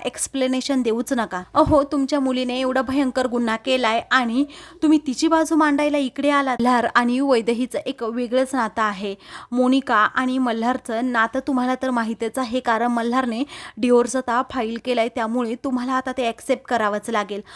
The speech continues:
असं विजय रागातच म्हणतो. त्यावेळी रागातच मल्हार देखील म्हणतो, "मिस्टर विजय राजाध्यक्ष, अहो, तुमच्या मुलीला मी कधीही माफ करू शकत नाही. आजपर्यंत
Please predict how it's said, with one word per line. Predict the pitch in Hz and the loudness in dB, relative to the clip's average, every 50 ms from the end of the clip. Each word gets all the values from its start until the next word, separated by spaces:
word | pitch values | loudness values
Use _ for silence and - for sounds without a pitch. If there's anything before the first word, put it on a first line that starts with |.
| - - | -12 -4
असं | - 294 285 - 262 254 277 | -2 -2 0 2 2 0 0
विजय | 254 247 226 240 240 247 | 0 -2 0 0 0 0
रागातच | 247 233 214 208 220 214 - 240 240 - | 0 0 -2 -2 -4 -6 -6 -6 -4 -2
म्हणतो. | 262 262 254 226 - 185 185 - _ _ _ _ - | 0 0 0 -2 -4 -6 -10 -12 _ _ _ _ 0
त्यावेळी | 254 247 247 262 262 247 240 254 | 2 4 4 4 2 0 0 -2
रागातच | 262 262 226 214 226 240 - 262 254 262 | -2 -2 -2 -2 -4 -6 -6 -6 -4 -4
मल्हार | 247 233 220 214 220 226 233 | -4 -4 -4 -4 -6 -6 -6
देखील | 214 240 233 - 247 240 | -8 -8 -8 -8 -6 -4
म्हणतो, | 240 262 247 233 - 196 208 254 - - - - - - - - - | -2 -2 -2 -2 -2 -4 -4 -4 -6 -8 -14 -20 -20 -20 -14 -6 -2
"मिस्टर | 240 247 254 254 - - 240 233 254 | 0 2 2 2 2 2 2 2 2
विजय | 240 247 233 240 240 247 | 0 -4 -2 -2 -2 0
राजाध्यक्ष, | 247 247 240 240 247 240 208 262 262 262 - - | 0 0 -2 -2 -4 -4 -2 -2 -2 -2 -2 -4
अहो, | 233 220 - - 240 214 220 226 220 | -4 -4 -2 -2 -2 -2 -2 -4 -4
तुमच्या | 262 - 269 247 247 240 269 269 | -4 -6 -4 -4 -4 -2 -2 -2
मुलीला | 262 254 247 240 247 262 254 208 208 247 | -2 -2 -2 -2 -2 0 0 0 0 0
मी | 254 254 285 277 - _ | 0 -2 -2 -2 -4 _
कधीही | - 269 269 294 311 339 415 | -2 -2 0 0 0 0 2
माफ | 392 311 254 226 - - | 2 2 2 2 0 -4
करू | 233 233 262 | -4 -4 -4
शकत | 262 - - 311 294 262 240 - - | -4 -6 -8 -8 -8 -10 -10 -8 -6
नाही. | 247 247 208 220 247 247 - - - - - - | -6 -6 -6 -6 -10 -12 -12 -16 -18 -20 -6 0
आजपर्यंत | - 269 311 302 - - - 254 247 254 269 262 - | 2 4 4 2 0 -4 -4 -4 -2 0 -2 -2 0